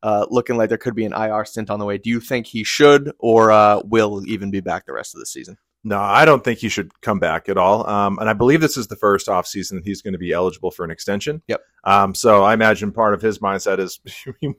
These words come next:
Speaker 2: might wanna make a business decision there.
Speaker 1: Right.
Speaker 2: Um, and I think it's also just best for the Patriots to, to let him rest. Um, you know, maybe in years past, he's the kind of player who you would trade early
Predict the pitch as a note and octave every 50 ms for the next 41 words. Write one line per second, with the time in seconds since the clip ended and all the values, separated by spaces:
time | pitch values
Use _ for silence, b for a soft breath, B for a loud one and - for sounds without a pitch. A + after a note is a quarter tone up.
0 | _ - B2+ A#2+ A#2 G#2+ A2 G#2+ G#2 G#2+ G#2 G#2 G2+ G2+ F2+ G#2 G2 - G#2 G2
1 | - G2+ - - G#2 F#2+ F2 G2+ F2+ F#2 F#2 F#2+ G2+ - D2+ D#2 - b b b
2 | b G#2+ A2 G#2+ G#2+ G#2 G#2 G#2 - C3 C#3 C#3+ C#3+ C#3+ C#3+ C3+ C3 - C#3+ C#3
3 | C#3 - D3 C3+ C3 C3 B2+ _ A#2 G#2 - B2+ A#2 - - A#2+ A2+ - - G#2+
4 | G#2+ - - G#2 A#2 - - G#2 F#2+ F#2+ F#2+ - - - - F#2+ F#2+ F#2 - -
5 | - G2+ F#2 E2+ F2+ G2 F2+ F#2 G2+ G2 F2+ E2+ F2+ F2+ G2 G#2 - - - _
6 | _ _ _ _ _ _ - F2+ F#2 F2+ F2+ F2 E2+ E2+ - - - _ _ _
7 | - C3 A#2+ A#2 A#2 A#2+ B2 C3 C3 B2+ A#2+ A#2 A#2+ A#2+ A2+ - - - G#2 G#2
8 | G#2+ A#2 B2 - - - _ _ _ _ _ - A2+ G2+ A#2 G#2 - A#2 A2 A2
9 | G#2 - - A2 G#2+ A2 A2+ G#2+ G#2+ G2+ G2 G2+ F#2+ F#2+ - - - A2+ G#2 G2+
10 | G2+ F#2+ - - G#2 G2 G2+ G2 G#2+ A#2 A#2+ _